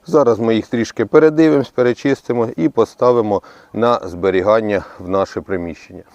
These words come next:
Так що ось така гібридна форма Red Globe або риночний, е,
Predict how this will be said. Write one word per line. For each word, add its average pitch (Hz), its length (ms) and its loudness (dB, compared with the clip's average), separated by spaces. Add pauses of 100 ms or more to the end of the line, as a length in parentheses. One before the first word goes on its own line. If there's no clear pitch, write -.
(800)
Так 135 220 2
що 127 240 0 (260)
ось - 420 0
така 127 400 2 (100)
гібридна 117 460 0
форма 107 460 -2
Red 98 200 -2
Globe 143 340 -2
або 127 180 0
риночний, 123 560 -4 (460)
е, 104 520 4